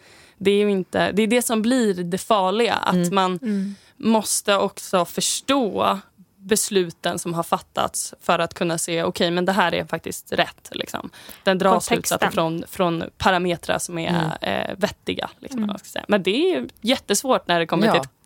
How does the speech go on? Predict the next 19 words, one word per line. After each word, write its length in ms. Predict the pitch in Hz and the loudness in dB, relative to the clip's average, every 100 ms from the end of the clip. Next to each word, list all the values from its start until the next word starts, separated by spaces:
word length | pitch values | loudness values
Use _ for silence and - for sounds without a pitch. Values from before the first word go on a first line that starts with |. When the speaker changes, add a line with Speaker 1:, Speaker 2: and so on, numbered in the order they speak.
| _ | _
Speaker 1:
mer 400 | - 214 202 185 | -4 0 2 0
komplext 560 | 180 170 233 233 - | -2 -2 -2 -2 -4
problem 420 | - 185 180 170 202 | -2 2 2 0 0
Speaker 2:
Ja. 400 | 185 302 220 135 | 2 4 4 2
Speaker 1:
än 240 | - 254 220 | 2 4 4
huskys 440 | 226 220 - 202 | 2 0 0 0
och 60 | 196 | 4
vargar, 420 | 196 190 196 170 | 4 4 2 2
liksom. 520 | 196 226 254 202 254 - - - | 0 2 2 2 -2 -4 -10 2
Speaker 2:
Jag 160 | 254 262 | 4 4
måste 280 | 262 - 220 | 2 0 0
få 120 | 214 | 2
ställa, 340 | - 190 175 | 2 4 6
eller 120 | 190 | 4
får 160 | 202 269 | 4 4
jag 100 | 180 | 4
ställa 160 | - 156 | 2 0
en 60 | |
fråga? 320 | 160 190 196 | 4 4 4